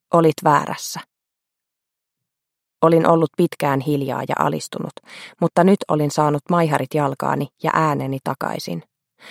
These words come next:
Kelasin mielessäni totuutta, jonka olin juuri huutanut ääneen. Olin kasvanut kokonaiseksi ja kokenut elämäni parhaita hetkiä broidien keskellä.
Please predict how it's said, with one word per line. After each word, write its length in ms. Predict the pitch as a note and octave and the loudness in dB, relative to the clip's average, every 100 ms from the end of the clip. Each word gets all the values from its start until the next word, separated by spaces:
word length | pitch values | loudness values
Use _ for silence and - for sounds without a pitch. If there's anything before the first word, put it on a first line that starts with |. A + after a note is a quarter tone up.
| - - - | -20 -20 0
Kelasin 440 | F#3+ A3 G3 E3 | 4 4 4 2
mielessäni 540 | E3+ E3+ D3 - D#3 D3 | 2 2 0 -4 -6 -2
totuutta, 560 | E3 - D#3 D3+ - - - | -2 -2 -8 -8 -10 -10 -4
jonka 220 | D3+ D3 D#3 | -2 2 2
olin 280 | D3+ D3 | 2 2
juuri 280 | D#3 D#3+ D3 | 0 0 -2
huutanut 460 | C3 D3+ D#3 - D3+ - | -4 -6 -4 -6 -8 -8
ääneen. 480 | D#3+ - - E3+ E3 _ _ _ _ _ _ _ _ _ _ _ | -6 -6 -8 -10 -12 _ _ _ _ _ _ _ _ _ _ _
Olin 200 | F3 F#3 | 4 4
kasvanut 420 | G3+ G#3+ - D3+ D3 | 4 2 2 -2 0
kokonaiseksi 800 | - D#3 D3 C3 C3 C#3+ - D3 - | 0 0 0 -2 -4 -6 -8 -10 -4
ja 80 | D3+ | 0
kokenut 360 | F3 E3+ D#3 C#3 | 2 2 0 0
elämäni 400 | - D#3 D3+ D3 D3 | 0 0 0 -4 -2
parhaita 440 | D3+ C#3+ C3 C#3+ | -2 -2 -4 -6
hetkiä 420 | C3 D3 - C3+ C3+ | -4 -6 -4 -6 -2
broidien 480 | C#3+ C#3+ C#3 C3+ | 0 2 0 -6
keskellä. 500 | - D#3+ - - E3+ | -4 -6 -6 -8 -8